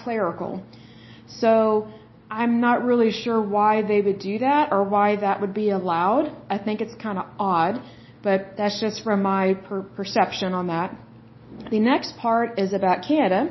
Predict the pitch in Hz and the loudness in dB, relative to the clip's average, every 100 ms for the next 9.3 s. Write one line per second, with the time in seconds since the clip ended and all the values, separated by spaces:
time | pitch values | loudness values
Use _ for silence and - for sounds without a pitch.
0 | - 240 370 339 - 240 226 202 190 - | -4 -4 -2 -2 -2 -2 -2 -2 -4 -8
1 | - - - - - - - - - - | -14 -16 -20 -20 -20 -20 -20 -20 -20 -20
2 | - - 220 247 240 240 262 269 320 381 | -12 -8 -2 0 0 0 4 4 4 2
3 | 330 247 220 220 220 214 214 226 262 247 | 4 2 2 0 -2 -2 0 2 2 4
4 | 220 214 - 220 233 226 214 208 - 320 | 2 0 0 2 2 4 2 0 0 2
5 | 269 185 196 214 277 214 190 190 - 196 | 2 2 0 0 0 2 0 0 0 0
6 | 190 202 247 269 254 240 220 202 214 277 | 0 2 4 4 2 0 -2 -2 -2 -2
7 | 294 233 190 190 175 208 - - - - | -2 -2 -2 -2 -6 -10 -14 -20 -20 -10
8 | 202 226 233 233 330 339 311 285 285 254 | 0 2 2 2 0 2 2 2 2 0
9 | 233 202 180 | 0 0 0